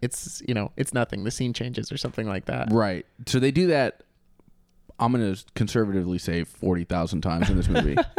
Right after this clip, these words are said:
Speaker 1: <laughs>
Speaker 2: One ver-, it's either the actual jump scare or it's the fake out jump scare. So it's heavy on that.
Speaker 1: There's a lot of fake outs. It's r-, it's heavy, it's heavy fake out, um,
Speaker 2: Which, you're more of a horror aficionado than I am. I know,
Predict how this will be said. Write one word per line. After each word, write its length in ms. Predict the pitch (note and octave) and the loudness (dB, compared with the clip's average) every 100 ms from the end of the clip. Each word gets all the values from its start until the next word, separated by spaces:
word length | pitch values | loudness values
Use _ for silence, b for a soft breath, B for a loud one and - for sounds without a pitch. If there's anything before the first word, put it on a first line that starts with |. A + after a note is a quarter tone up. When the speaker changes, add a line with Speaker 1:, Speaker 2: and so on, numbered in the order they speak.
| E4+ | -2
Speaker 1:
<laughs> 300 | - E4 - | 0 -6 -6
Speaker 2:
One 360 | - B2 C#3+ C3 | 0 4 4 4
ver-, 160 | B2+ | 2
it's 180 | A#2+ A#2+ | 4 0
either 240 | D3+ E3+ | 4 4
the 140 | D3+ C#3 | 4 2
actual 240 | C3 C#3 | 2 0
jump 240 | A2 A#2 G#2+ | 0 -2 -2
scare 320 | - A2+ A2 | 0 2 4
or 220 | G#2 G2+ | 4 2
it's 100 | F2+ | 2
the 80 | F#2 | -2
fake 240 | - F2+ | 0 0
out 160 | F2 C#2+ | 0 0
jump 220 | E2+ D2 | 0 0
scare. 180 | - C#2+ | -2 -2
So 160 | - | 2
it's 160 | A#2+ A#2+ | 2 2
heavy 460 | C3+ D3+ D#3 C#3+ A2 | 0 2 4 4 2
on 220 | F#2+ E2+ | 0 -2
that. 200 | A1+ - | -6 -6
Speaker 1:
There's 240 | - G3 F#3 | 2 2 4
a 80 | E3 | 0
lot 440 | D3+ D3+ D#3+ E3 | 2 4 6 4
of 80 | E3+ | 2
fake 300 | - C#3+ C#3 | 0 0 2
outs. 240 | C3 B2+ | 2 2
It's 160 | A#2 - | -4 -8
r-, 160 | C#3+ C3+ | -8 -2
it's 180 | C#3+ - | -4 0
heavy, 300 | D#3+ D#3+ D#3+ - | 0 2 2 0
it's 200 | C#3+ - | -2 0
heavy 240 | E3 E3 | 0 0
fake 280 | E3+ D3+ C#3+ | 0 0 2
out, 400 | C3+ B2+ B2 - | 4 4 2 2
um, 640 | C3+ B2+ A#2+ A#2+ A#2+ A#2 D3 _ _ - - - | 2 4 2 0 -2 -6 -10 _ _ -18 -14 0
Speaker 2:
Which, 380 | C3 A2 - - _ | 2 2 -4 -16 _
you're 220 | D3 E3 G#3+ | 4 6 6
more 280 | F#3+ F3+ | 4 6
of 100 | D#3+ C3+ | 4 4
a 180 | B2+ A#2+ | 4 2
horror 640 | - - C3+ C3 B2+ A#2 | 2 2 4 6 4 4
aficionado 640 | - C#3+ - B2 A2+ A2 G#2+ | 2 -2 0 0 2 4 4
than 140 | G2+ | 4
I 140 | G2+ | 2
am. 360 | G2+ G2 F#2 F#2 - B B B B - | 2 2 2 2 -2 B B B B 0
I 120 | B2+ | 2
know, 260 | C#3+ E3+ | 4 4